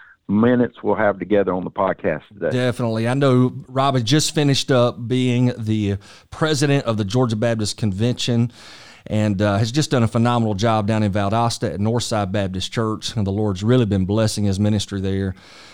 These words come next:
Speaker 2: Just a little background for, uh, everybody who may not know, Robbie and I got to know each other as he was pastoring a church in Northeast Georgia. Uh, I came in to town and started pastoring a church as well. Probably, I guess it was about forty minutes from where you were.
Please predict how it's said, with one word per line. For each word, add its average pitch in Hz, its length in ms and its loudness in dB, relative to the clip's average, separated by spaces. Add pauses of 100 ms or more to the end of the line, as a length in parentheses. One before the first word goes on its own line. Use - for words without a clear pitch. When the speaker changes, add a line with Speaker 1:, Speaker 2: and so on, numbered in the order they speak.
(100)
Speaker 2:
Just 156 200 0
a 175 40 2
little 139 180 4
background 127 680 2
for, 120 240 4
uh, 107 260 4
everybody 120 400 2
who 117 200 4
may 123 180 4
not 113 180 -2
know, 127 560 4
Robbie 143 300 2
and 123 100 4
I 120 80 4
got 120 240 2
to 127 80 2
know 120 220 4
each 113 160 0
other 123 360 4 (120)
as 113 160 0
he 143 100 2
was 120 140 4
pastoring 120 440 0
a 107 40 0
church 123 320 0
in 104 80 2
Northeast 113 420 0
Georgia. 120 480 0 (580)
Uh, 101 220 2
I 175 140 2
came 123 360 2
in 101 300 2
to 113 120 0
town 117 360 2
and 113 80 0
started 113 300 0
pastoring 110 400 0
a - 20 0
church 117 420 -2
as 107 200 -4
well. 113 480 2
Probably, 120 640 0
I 107 100 0
guess 190 280 -4
it 80 80 -2
was 107 240 0
about 95 200 -8
forty 131 360 2
minutes 123 400 2
from 113 200 -2
where 120 140 2
you 120 220 2
were. 117 340 0